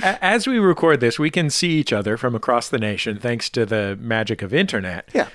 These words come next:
Speaker 1: And, uh, you're wearing a Fox barbecue hat
Speaker 2: That's
Speaker 1: from
Speaker 2: right.
Speaker 1: Atlanta, Georgia. That was a gift to us,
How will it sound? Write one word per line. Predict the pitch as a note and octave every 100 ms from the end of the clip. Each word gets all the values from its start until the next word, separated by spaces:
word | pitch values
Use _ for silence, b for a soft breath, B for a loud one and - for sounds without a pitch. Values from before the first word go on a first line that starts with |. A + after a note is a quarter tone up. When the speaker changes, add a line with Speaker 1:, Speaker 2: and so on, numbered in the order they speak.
| B -
Speaker 1:
And, | C3 C3 B2 C#3+
uh, | C3
you're | B2 C#3 G3+
wearing | F3+ D#3 D3 B2+
a |
Fox | - - G#3 - -
barbecue | C3 B2+ A#2 G#2+ - A#2
hat | F#2 F2+ F2+ -
Speaker 2:
That's | - D3 B2
Speaker 1:
from | A2+
Speaker 2:
right. | F3 C3+
Speaker 1:
Atlanta, | A#2 C3 D#3 G3
Georgia. | C#3+ A#2+ G#2 F#2 B2
That | D#3
was | E3+
a | E3
gift | G3+ -
to | G#3 E3+
us, | C3+ G3+ -